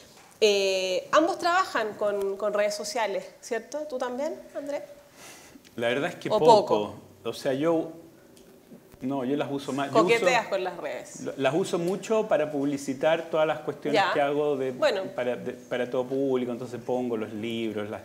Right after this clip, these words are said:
Speaker 2: columnas, pero no sé si esa es una buena manera porque uno queda como un pesado probablemente, no sé. No, no soy muy bueno
Speaker 1: ¿Te autodenominas
Speaker 2: para in-
Speaker 1: pesado?
Speaker 2: Sí, pues ya te lo dije.
Speaker 1: <laughs> Sí. No, para
Speaker 2: No,
Speaker 1: nada.
Speaker 2: lo que pasa es que
Speaker 1: Oye.
Speaker 2: me, me, me,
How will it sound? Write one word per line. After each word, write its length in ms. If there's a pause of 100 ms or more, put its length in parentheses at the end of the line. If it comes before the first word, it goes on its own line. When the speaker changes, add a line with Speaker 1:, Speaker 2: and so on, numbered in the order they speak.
Speaker 2:
columnas, 600 (920)
pero 120
no 100
sé 140
si 100
esa 180
es 60
una 120
buena 260
manera 340
porque 180
uno 140
queda 160
como 160
un 200
pesado 500
probablemente, 560
no 100
sé. 420 (1600)
No, 80
no 160
soy 240
muy 200
bueno 480
Speaker 1:
¿Te 60
autodenominas 880
Speaker 2:
para 120
in- 80
Speaker 1:
pesado? 460 (920)
Speaker 2:
Sí, 240
pues 160
ya 80
te 120
lo 100
dije. 180
Speaker 1:
<laughs> 500 (920)
Sí. 460
No, 260
para 160
Speaker 2:
No, 80
Speaker 1:
nada. 140
Speaker 2:
lo 80
que 40
pasa 220
es 60
que 80
Speaker 1:
Oye. 200
Speaker 2:
me, 140
me, 260
me, 240